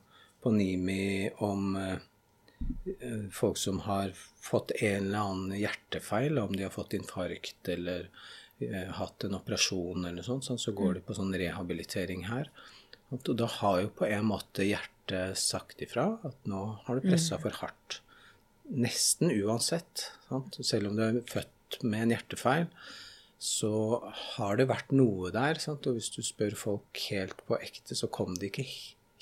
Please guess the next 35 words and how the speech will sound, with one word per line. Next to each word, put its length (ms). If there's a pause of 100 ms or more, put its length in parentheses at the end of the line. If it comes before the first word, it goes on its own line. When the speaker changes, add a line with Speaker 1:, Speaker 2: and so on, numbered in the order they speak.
(120)
Speaker 1:
helt 480
som 200
lyn 220
fra 200
klar 240
himmel. 340 (140)
Speaker 2:
Nei, 180 (160)
nettopp. 220
Speaker 1:
De 80
har 300
kjent 440
det, 180
de 80
har 240
vært 220
slitne, 600
de 80
har 160
kjent 420 (100)
noe 240
som 220
de 60
har 100
tenkt, 200
«Ja, 80
men 80
dette 240
må 120
jeg 60
bare 180
stå 180 (120)
i, 40
må 160
bare 160
fortsette.» 560